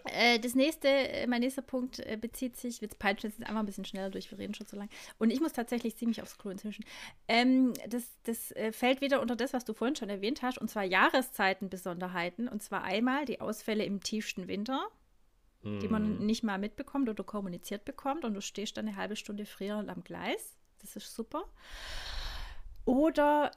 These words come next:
Speaker 1: eben dieses Zusammengepfercht sein im Hochsommer. Wenn du eh schon schwitzt, dann fällt noch die Klima aus. Der schluckt schon, ko-,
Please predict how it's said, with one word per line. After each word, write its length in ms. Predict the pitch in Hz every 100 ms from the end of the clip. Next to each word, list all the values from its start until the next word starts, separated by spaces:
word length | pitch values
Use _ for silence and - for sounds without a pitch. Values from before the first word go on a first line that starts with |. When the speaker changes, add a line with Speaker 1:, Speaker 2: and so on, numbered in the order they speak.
| -
Speaker 1:
eben 180 | 247
dieses 280 | 247 233 240
Zusammengepfercht 1000 | - 220 208 220 240 226 - 196 185 190
sein 220 | - 185 -
im 220 | 196 180
Hochsommer. 680 | 214 220 - 185 175 165 170
Wenn 120 | 185
du 80 | 180
eh 140 | 208
schon 200 | 233 233
schwitzt, 500 | 220 - 202 254 -
dann 100 | 214
fällt 160 | 208 214
noch 140 | 208
die 100 | - 196
Klima 600 | - - 208 247 233 -
aus. 420 | 208 220 - - -
Der 160 | 196 190
schluckt 300 | 190 220 -
schon, 180 | 180 175
ko-, 160 | -